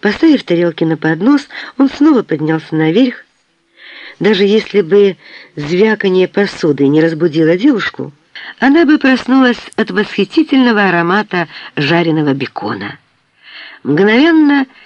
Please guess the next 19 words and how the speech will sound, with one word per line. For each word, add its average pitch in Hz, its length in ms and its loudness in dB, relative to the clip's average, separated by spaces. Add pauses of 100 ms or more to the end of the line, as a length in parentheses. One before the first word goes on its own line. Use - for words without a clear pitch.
(240)
Рена 226 360 0
села 180 460 -2
на 147 120 -8
постели. - 640 -12 (1400)
«Ты 214 120 0
голодна?» — 214 500 0 (200)
спросил 160 440 -4
Трент 143 500 -4 (140)
с - 120 -10
улыбкой. 151 440 -8 (1160)
«Только 208 360 -2
сейчас 156 580 -4
я 147 80 0
поняла, 147 600 -2 (480)
что - 220 -4
просто 190 400 -4
умираю 123 440 -2
от - 80 -12
голода». - 360 -16